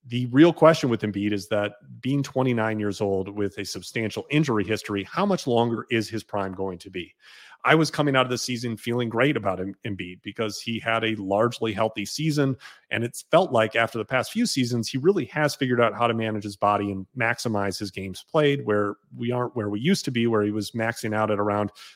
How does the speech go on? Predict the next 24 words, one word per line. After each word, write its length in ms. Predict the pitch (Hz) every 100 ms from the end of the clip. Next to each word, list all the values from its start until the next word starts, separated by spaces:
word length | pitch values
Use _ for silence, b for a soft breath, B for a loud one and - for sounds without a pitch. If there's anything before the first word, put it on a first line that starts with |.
| B
fifty-three, 640 | 131 120 104 113 110 110
fifty-five 720 | 107 107 - 107 107 101 101 - -
games. 460 | 151 107 104 98 - b b b -
It, 140 | 107 - 127
we 120 | 156
were 120 | 139 135
getting 320 | 175 156 135
to 200 | - 123
a 40 |
level 420 | 113 110 117 117
that 140 | 110 110
is 100 | 104
pretty 240 | - 147
normal 440 | 127 107 139 117 104
for 120 | 113
N 80 | 104
B 120 | 107
A 40 |
superstars 720 | 101 151 123 101 95 82 78
right 180 | 95 87
now, 220 | 85 85
around 200 | 87 92
sixty-five 640 | - 123 - 120 113 104 98
games. 420 | 98 87 -